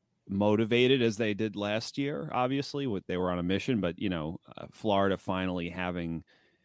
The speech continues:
controlling their own destiny a bit, especially with, uh, you know, in the beginning of the year with them calling out the leadership and s-,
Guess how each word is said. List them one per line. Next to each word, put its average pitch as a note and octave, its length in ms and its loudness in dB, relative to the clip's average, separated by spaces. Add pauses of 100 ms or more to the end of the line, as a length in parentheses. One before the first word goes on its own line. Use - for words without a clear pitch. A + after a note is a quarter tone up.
(120)
controlling G#2+ 440 4
their F#2 160 2
own F#2 100 0
destiny G2 460 -2
a F#2 60 0
bit, G2+ 280 -2
especially F#2+ 440 -8
with, F2 180 -12 (160)
uh, E2+ 60 -10 (120)
you G2+ 140 -6
know, F2 80 -4
in F2 80 -4
the E2+ 60 -6
beginning F2+ 260 -4
of F2+ 60 -4
the F2 80 -4
year E2+ 200 -4
with E2 140 -8
them E2 460 -10 (160)
calling F#2 360 -2
out E2 180 -4
the F2+ 80 -2
leadership G2+ 600 0
and E2 180 -4
s-, - 140 -10